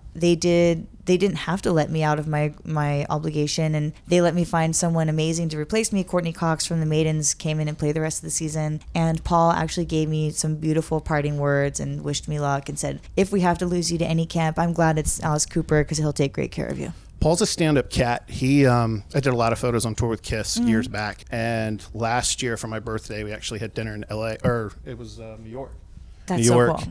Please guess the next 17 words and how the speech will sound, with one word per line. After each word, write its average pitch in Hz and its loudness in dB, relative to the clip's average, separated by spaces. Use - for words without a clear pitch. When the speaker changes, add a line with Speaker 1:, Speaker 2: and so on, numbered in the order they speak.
Speaker 2:
And 110 -2
he 143 -2
was 127 0
great. 117 -6
And 113 -4
he 117 0
ended 120 -2
up - -12
giving 113 -4
me 113 -4
one 110 -6
of 110 -8
the, 110 -8
uh, 107 -8
Crack 127 0
Mirror 120 -2
guitars 120 -6